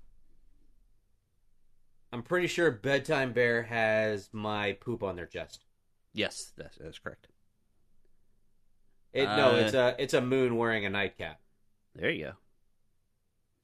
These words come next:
Speaker 2: Okay.
Speaker 1: Am I right?
Speaker 2: You are. You are. Birthday Bear.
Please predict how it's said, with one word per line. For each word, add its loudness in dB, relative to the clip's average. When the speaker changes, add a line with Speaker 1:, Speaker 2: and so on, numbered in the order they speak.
Speaker 2:
Okay. -10
Speaker 1:
Am -4
I 0
right? 4
Speaker 2:
You -6
are. -6
You -10
are. -6
Birthday 2
Bear. 0